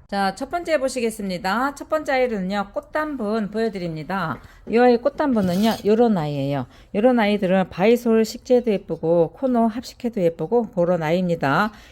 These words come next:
요렇게 보시면 요런 아이 사만 원짜리고요. 사이즈 보시면 이십일이 나오네요. 이십일 나오죠. 높이는,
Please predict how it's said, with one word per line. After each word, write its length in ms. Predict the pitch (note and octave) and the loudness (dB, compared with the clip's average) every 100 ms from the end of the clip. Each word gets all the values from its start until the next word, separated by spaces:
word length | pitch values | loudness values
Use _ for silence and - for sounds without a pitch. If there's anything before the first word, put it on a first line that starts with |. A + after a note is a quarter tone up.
| - G3 | -10 -2
요렇게 320 | G#3+ G#3+ E3 | -2 -2 -4
보시면 440 | D#3 E3 G3 G3+ | -4 -4 -4 -2
요런 280 | F3+ F3+ D#3+ | -2 -2 -4
아이 240 | C#3 D#3 | -4 -4
사만 400 | C#3+ A3 A#3+ B3 | -6 -4 -2 0
원짜리고요. 800 | A#3 - D3+ C3+ C3 B2+ G#3 C#4+ - - - | -2 -2 -4 -2 0 2 2 0 -6 -20 -16
사이즈 420 | - A#3+ B3+ A3+ | 0 4 4 4
보시면 460 | E3+ E3 F#3 B3+ F#3 - - - - - - - - - _ - - - - - | -2 -2 0 0 -2 -10 -20 -20 -20 -20 -20 -20 -20 -20 _ -20 -20 -20 -20 -4
이십일이 600 | G#3+ A3+ B3+ G3+ A3 G#3+ | -2 0 0 2 4 2
나오네요. 600 | D#3+ C#3+ C#3+ C#3 D#3 D#3+ | 2 -2 -4 -2 0 -2
이십일 520 | G3+ G#3 A3 G#3 A#3 | -2 -2 0 2 2
나오죠. 640 | G3 E3 F3+ E3+ D3+ E3+ C3+ | 4 4 2 2 4 6 4
높이는, 540 | D3+ - D3 G3 A3+ | 0 -4 0 2 2